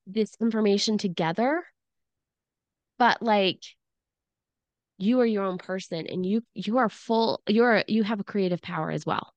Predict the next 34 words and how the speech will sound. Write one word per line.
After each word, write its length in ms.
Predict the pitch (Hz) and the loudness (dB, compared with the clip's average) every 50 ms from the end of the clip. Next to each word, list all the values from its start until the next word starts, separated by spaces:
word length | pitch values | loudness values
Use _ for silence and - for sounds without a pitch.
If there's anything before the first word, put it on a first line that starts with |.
| _ _ _ _ _ - | _ _ _ _ _ -10
And 80 | 175 170 | -8 -6
I 80 | 170 | -4
think 240 | 170 - 214 208 190 | 0 2 2 2 2
you 80 | - 175 | 0 -2
should 280 | - - 185 175 165 | -2 0 -2 -2 -2
create. 560 | - - - - - - - - - - - - _ _ - - - - - - - - _ - | -4 -8 -6 -4 -4 -4 -4 -6 -10 -12 -18 -20 _ _ -20 -20 -20 -20 -20 -20 -20 -12 _ -2
And 120 | 180 180 | 0 2
I 100 | 180 175 | 2 2
think 240 | - 202 185 185 - | 2 0 0 0 0
you 60 | 180 | -2
should 200 | - - 214 190 | -2 0 0 0
explore. 600 | 170 - - - - - 165 160 156 151 156 - | -2 -4 -8 -10 -4 -2 0 0 0 0 -2 -2
And 140 | - - 165 | -2 -2 -2
I 100 | 156 160 | -2 -2
think 220 | - 180 175 165 - | -2 -2 -4 -4 -4
you 60 | 175 | -4
should 220 | - - 214 202 196 | -4 -2 -2 -2 -4
have 180 | - 208 190 - _ | -4 -6 -6 -8 _
fun. 380 | - 175 156 147 156 156 143 151 - - - - - - - _ _ - | -4 -4 -2 -2 -4 -6 -6 -8 -10 -16 -20 -20 -20 -20 -20 _ _ -4
And 240 | 190 185 180 175 - - - - - _ - - - | -2 -2 -2 -2 -6 -12 -20 -20 -20 _ -10 -4 0
hot 240 | 226 202 - - | 0 0 0 2
dang, 520 | 208 240 226 214 190 160 156 151 151 156 190 - | 2 2 4 4 4 2 2 0 -4 -6 -8 -6
you're 260 | 180 185 196 202 196 | 0 2 2 2 2
going 340 | 190 208 220 226 233 233 220 | 2 4 4 4 4 4 2
to 120 | 214 214 | 0 0
want 300 | 220 220 214 196 - - | 0 0 0 -2 -4 -4
to 60 | 226 208 | -6 -4
have 540 | - - 226 214 185 160 160 139 139 131 - - _ _ _ _ _ | -2 0 0 2 2 2 0 -2 -4 -6 -8 -14 _ _ _ _ _
cypress 680 | - - - 233 226 226 226 247 240 226 220 214 - - _ _ _ _ - | -8 -2 2 4 4 4 2 2 2 2 2 0 -2 -6 _ _ _ _ -8
and 220 | 180 175 170 - | -6 -6 -4 0
birch 500 | - 214 220 208 208 190 - - - - _ _ _ - | 2 4 6 6 4 4 0 -2 -6 -8 _ _ _ -10
and 160 | 175 175 170 165 | -8 -8 -6 -2
guaiac 400 | 185 185 185 180 165 160 165 - - | 0 2 2 2 2 0 -2 -2 0
wood 260 | 180 165 160 156 - | 0 2 2 2 0